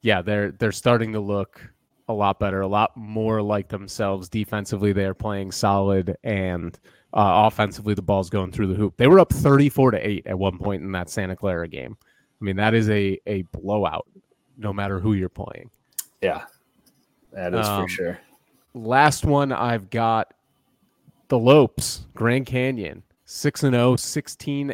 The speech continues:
Speaker 1: and one on the season. Their lone loss is to South Carolina.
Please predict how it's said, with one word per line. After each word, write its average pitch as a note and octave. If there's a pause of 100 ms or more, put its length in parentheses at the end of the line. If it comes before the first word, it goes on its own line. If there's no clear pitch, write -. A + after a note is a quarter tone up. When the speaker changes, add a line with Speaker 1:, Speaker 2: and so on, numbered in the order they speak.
Speaker 1:
and A2
one A#2
on G#2+
the F#2+
season. C3+
Their A2
lone A2
loss A2+
is A2
to G#2
South G#2+
Carolina. A#2